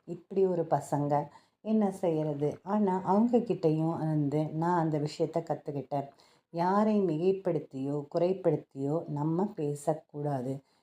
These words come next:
மிகைப்படுத்தி கூட பேசலாம். ஏன்னா, என்கரேஜ்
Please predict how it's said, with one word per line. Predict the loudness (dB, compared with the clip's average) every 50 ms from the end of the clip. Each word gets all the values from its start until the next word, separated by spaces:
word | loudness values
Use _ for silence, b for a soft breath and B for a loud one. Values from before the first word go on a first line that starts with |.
| _ _ -6
மிகைப்படுத்தி | -2 0 2 2 2 0 2 4 4 4 4 4 2 4
கூட | 6 6 6 6 6
பேசலாம். | 6 6 4 4 4 4 4 4 4 2 0
ஏன்னா, | -2 0 0 2 2 2
என்கரேஜ் | 2 2 2 2 4 4 6 6 6 4 2 -2